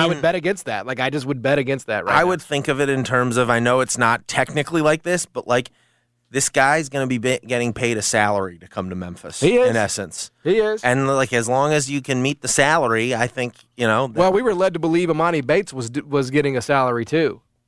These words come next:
Speaker 1: Mm-hmm.
Speaker 2: and it still didn't prevent the biomechanical back issues, you know?
Speaker 1: Yeah.
Speaker 2: So, so I just feel like that is the precedent. Guy comes in,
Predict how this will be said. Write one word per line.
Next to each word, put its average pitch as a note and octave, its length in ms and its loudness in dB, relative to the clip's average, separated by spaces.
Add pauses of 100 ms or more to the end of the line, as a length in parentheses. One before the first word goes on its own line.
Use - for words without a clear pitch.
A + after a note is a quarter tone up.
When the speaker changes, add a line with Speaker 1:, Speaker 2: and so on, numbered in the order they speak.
(100)
Speaker 1:
Mm-hmm. A2 240 -6
Speaker 2:
and B2+ 180 -2
it B2 140 -2
still C#3 320 0
didn't B2 380 -2
prevent C3 480 0
the A#2+ 180 -2 (640)
biomechanical B2+ 840 0 (100)
back C3+ 300 2
issues, A2+ 640 -8 (380)
you C3 140 0
know? B2 300 2 (100)
Speaker 1:
Yeah. C3+ 160 4
Speaker 2:
So, - 80 -2 (160)
so D3 160 0
I C#3+ 100 6
just D3 220 -2
feel D#3 180 2
like C#3+ 340 -2 (420)
that C#3+ 260 0 (420)
is C#3+ 160 0
the C#3 80 -4
precedent. B2+ 540 -2 (460)
Guy C#3+ 240 2
comes C#3 280 -4
in, C3+ 380 0